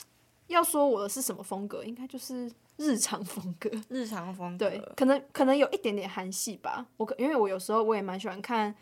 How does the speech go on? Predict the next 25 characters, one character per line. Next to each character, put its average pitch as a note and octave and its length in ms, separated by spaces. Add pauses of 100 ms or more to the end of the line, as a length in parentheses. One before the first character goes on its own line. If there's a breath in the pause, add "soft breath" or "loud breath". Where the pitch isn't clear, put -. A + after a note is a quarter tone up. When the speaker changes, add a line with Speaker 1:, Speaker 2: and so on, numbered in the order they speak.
(300 soft breath)
Speaker 1:
就 A3+ 120
是 A#3 40
韩 G3 200
国 F#3+ 140
女 F#3+ 140
生 - 140
的 - 80
穿 - 280
搭， G#3+ 140
Speaker 2:
哦。 A3+ 520
Speaker 1:
所 D4+ 100
以 D4 40
可 B3 120
能 G3 100
会 B3+ 260 (160)
有 G#3 120
稍 B3 220
微 A3+ 120
被 A3 120
他 G#3+ 120
们 F#3 140
影 F#3 160
响 - 300
一 A3 80
些 G#3 360